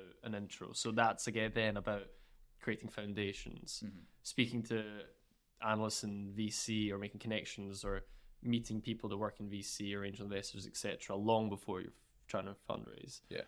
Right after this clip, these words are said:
Speaker 1: Yeah, so that, or, yeah,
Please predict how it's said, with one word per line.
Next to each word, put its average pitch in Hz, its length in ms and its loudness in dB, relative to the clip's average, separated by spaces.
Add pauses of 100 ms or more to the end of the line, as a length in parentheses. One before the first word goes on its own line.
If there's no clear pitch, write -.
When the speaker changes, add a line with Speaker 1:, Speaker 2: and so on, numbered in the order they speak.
(1080)
Speaker 1:
Yeah, 123 220 6 (100)
so - 200 6
that, 117 160 10
or, 123 320 12 (180)
yeah, 98 180 -2